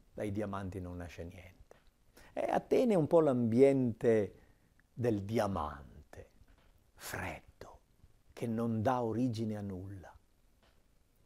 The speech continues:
È la cultura chiusa in se stessa,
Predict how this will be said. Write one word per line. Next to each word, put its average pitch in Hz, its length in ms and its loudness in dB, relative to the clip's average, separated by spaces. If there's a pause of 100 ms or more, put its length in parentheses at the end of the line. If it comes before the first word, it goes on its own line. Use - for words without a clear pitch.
(420)
È 117 360 2
la 117 180 -2
cultura 151 800 0
chiusa 147 480 0
in 123 220 0
se 127 200 -4
stessa, - 800 -6